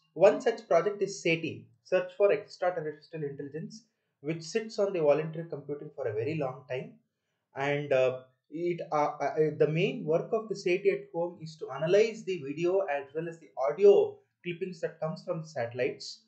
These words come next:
and to also hear extraterrestrial sounds which comes outside the Earth,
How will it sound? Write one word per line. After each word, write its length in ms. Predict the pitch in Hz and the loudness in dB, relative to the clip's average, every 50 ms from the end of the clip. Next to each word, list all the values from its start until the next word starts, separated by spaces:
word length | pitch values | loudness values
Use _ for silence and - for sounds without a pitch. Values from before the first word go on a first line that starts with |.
| _ _ _ _ _ 147 | _ _ _ _ _ -2
and 260 | 147 160 175 180 - | -2 0 0 0 0
to 60 | 190 | 0
also 720 | - - - 131 135 147 165 165 - - 254 240 233 - - | -2 0 0 2 2 2 2 2 -2 2 2 2 2 2 0
hear 220 | 190 180 180 160 - | 0 0 0 0 -2
extraterrestrial 1120 | 143 - - - - _ 220 220 220 220 175 170 165 165 - - - 185 180 180 190 175 - - - | -2 -4 -6 -14 -4 _ 0 0 2 0 -4 -6 -8 -10 -14 -12 -8 -6 -4 -2 -4 -4 -6 -10 -16
sounds 440 | _ - - 156 160 170 180 - - | _ -4 -2 -2 -2 -2 -4 -8 -12
which 220 | 160 156 - - | -14 -14 -12 -10
comes 260 | 147 147 165 165 - - _ 135 | -10 -10 -10 -10 -14 -12 _ -2
outside 540 | 139 147 147 - - - 214 208 208 208 165 | -2 -2 -2 -4 -6 -2 2 2 2 2 0
the 320 | 156 156 143 143 - - _ _ _ _ _ _ _ _ _ - | -6 -6 -6 -6 -8 -10 _ _ _ _ _ _ _ _ _ 0
Earth, 400 | 135 143 147 143 147 - _ | 2 2 2 2 -2 -10 _